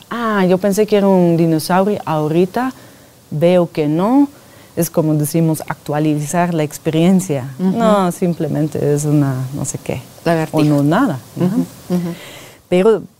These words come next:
Speaker 1: en
Speaker 2: O una
Speaker 1: eso
Speaker 2: iguana,
Speaker 1: me
Speaker 2: que es un poco más grande,
Speaker 1: Un
Speaker 2: pero
Speaker 1: garrobo,
Speaker 2: no
Speaker 1: ¿eh?
Speaker 2: es un, sí, no, sí, no es un, no es un dinosaurio.
Speaker 1: Pero eso es, ¿verdad? Cuando logro ver nuevamente qué está pasando en la realidad.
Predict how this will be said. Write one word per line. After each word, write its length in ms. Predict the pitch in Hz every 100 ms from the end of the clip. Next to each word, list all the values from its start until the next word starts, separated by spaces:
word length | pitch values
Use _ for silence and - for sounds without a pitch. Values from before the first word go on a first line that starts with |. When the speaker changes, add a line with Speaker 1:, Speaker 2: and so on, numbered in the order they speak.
| -
Speaker 1:
en 100 | 165 190
Speaker 2:
O 40 |
una 220 | 202 202
Speaker 1:
eso 100 | 202
Speaker 2:
iguana, 300 | 202 226 233
Speaker 1:
me 60 | 233
Speaker 2:
que 100 | 180
es 80 | 190
un 80 | 190
poco 160 | 214
más 180 | 196 196
grande, 320 | 202 233 254
Speaker 1:
Un 60 | 190
Speaker 2:
pero 160 | 190 185
Speaker 1:
garrobo, 480 | 180 196 220 202
Speaker 2:
no 120 | 202 190
Speaker 1:
¿eh? 20 |
Speaker 2:
es 100 | 196
un, 180 | 190 330
sí, 240 | - 240 220
no, 120 | 226 -
sí, 280 | - 233 277
no 180 | 214 208
es 140 | 220
un, 340 | 220 220 220 208
no 60 |
es 100 | 214
un 100 | 214
dinosaurio. 720 | 202 170 165 233 247 170 120 - - - - - - - -
Speaker 1:
Pero 240 | 185 185
eso 300 | 196 214 214
es, 260 | 254 180 147
¿verdad? 300 | 151 170 -
Cuando 400 | 180 175 170 156
logro 420 | 160 180 185 185
ver 260 | 160 180 185
nuevamente 720 | 175 175 185 185 175 196 202
qué 260 | - 180 180
está 240 | - 180
pasando 640 | 175 156 - 160 175 180
en 140 | 170 160
la 100 | 143
realidad. 680 | 143 139 139 147 180 151